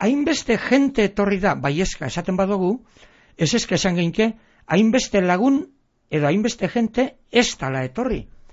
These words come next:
Baina ez da zertan esan, hainbeste lagunik ez dala etorri, ez da? E,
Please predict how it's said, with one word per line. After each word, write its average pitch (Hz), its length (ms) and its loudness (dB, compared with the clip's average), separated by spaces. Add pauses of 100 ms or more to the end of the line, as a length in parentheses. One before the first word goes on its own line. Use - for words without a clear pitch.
(320)
Baina 156 280 0
ez 139 100 -2
da 190 120 0
zertan 202 520 0
esan, 240 360 0 (400)
hainbeste 196 640 0
lagunik 151 1040 0
ez 139 200 -8
dala 117 260 -14
etorri, - 420 -20
ez - 120 -20
da? - 140 -10 (960)
E, - 300 0